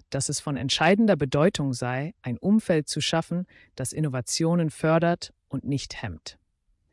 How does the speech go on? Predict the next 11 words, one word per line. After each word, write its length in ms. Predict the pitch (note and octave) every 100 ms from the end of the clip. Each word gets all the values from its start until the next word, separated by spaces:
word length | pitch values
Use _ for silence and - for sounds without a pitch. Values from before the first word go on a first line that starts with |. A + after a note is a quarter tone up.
| _ _ _
Dies 200 | G3+ A3+
sei 120 | A3 E3+
besonders 540 | D3+ E3 F3+ E3 -
wichtig 400 | E3+ F#3 F#3 -
in 100 | A#2+
einer 280 | B2 B2 A2
Zeit, 440 | - C3+ E3+ - - - _
in 140 | D#3 C#3+
der 140 | C3+
mobile 440 | B2+ B2+ F#3 G3+
Browser 640 | E3 C#3 C#3 D#3+ F3+ F#3+